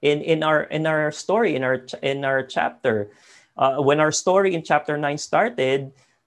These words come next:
he is already, Saul is already harming Christians. Meron na siyang momentum, uh, in persecuting Christians. And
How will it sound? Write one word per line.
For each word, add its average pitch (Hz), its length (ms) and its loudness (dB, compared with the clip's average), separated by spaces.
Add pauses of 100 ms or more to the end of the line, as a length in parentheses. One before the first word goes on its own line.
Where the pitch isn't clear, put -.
(140)
he 202 300 0
is 175 260 0
already, 156 960 2
Saul 160 460 4
is - 220 -2
already 143 520 4
harming 160 600 2
Christians. 175 600 -2
Meron 165 280 2
na 180 60 -4
siyang 170 240 0
momentum, 160 840 0 (440)
uh, 123 300 4
in 151 520 2 (320)
persecuting 156 600 -2
Christians. 104 760 -6
And 135 440 0